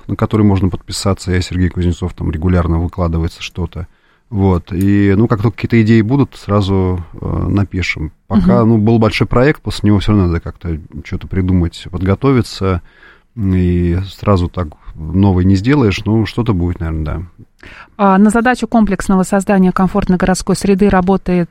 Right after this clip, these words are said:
Speaker 2: э, и московский метрополитен. А, в прошлом году была полностью запущена большая кольцевая линия, открыты станции Солнцевской, Люблинско-Дмитровской линии. Как вы считаете, в каких случаях открытие станции метро серьезно изменило жизнь жителей района?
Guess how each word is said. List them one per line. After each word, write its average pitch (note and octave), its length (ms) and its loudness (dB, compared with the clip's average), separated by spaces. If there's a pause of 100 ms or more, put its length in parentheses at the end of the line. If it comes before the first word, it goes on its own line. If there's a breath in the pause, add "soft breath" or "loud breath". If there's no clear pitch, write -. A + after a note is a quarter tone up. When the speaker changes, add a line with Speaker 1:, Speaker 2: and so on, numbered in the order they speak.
Speaker 2:
э, F3 280 -2
и F#3 120 4
московский F#3 520 0
метрополитен. F3+ 840 2 (400 loud breath)
А, F#3 160 2
в - 80 2
прошлом A3 280 2
году G3 360 2
была F#3 220 2
полностью F#3 500 0
запущена F3+ 480 0
большая F3+ 400 0
кольцевая F3 540 0
линия, F#3+ 320 4
открыты E3+ 340 -4
станции E3 400 0
Солнцевской, E3 600 -2
Люблинско-Дмитровской E3 1040 0
линии. G#3+ 280 6 (340 loud breath)
Как - 180 0
вы A#3+ 60 0
считаете, F3 440 0
в - 40 -14
каких F#3+ 280 -2
случаях - 440 0
открытие F#3 400 -2
станции F3+ 420 0
метро E3+ 300 0
серьезно F3+ 600 0
изменило E3 420 0
жизнь F#3 260 0
жителей E3+ 380 -4
района? D3+ 460 -4